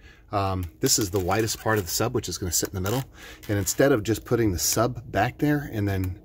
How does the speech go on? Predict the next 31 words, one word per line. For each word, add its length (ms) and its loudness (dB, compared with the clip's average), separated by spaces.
shoving 640 2
the 60 -2
seats 500 -2
to 140 -2
their 320 2
most 400 0
back 340 -2
positions, 680 0
I 40 -20
found 200 -20
a 40 -16
box 400 -16
that's 260 -16
exactly 420 -12
the 80 -12
same 280 -4
width 320 -8
as 260 -2
the 60 -4
sub, 280 2
and 140 2
it's 160 0
going 220 0
to 100 0
be 80 -2
my 160 0
test. 480 0
A 180 -14
little 120 -4
styrofoam 500 -2
box, 420 -2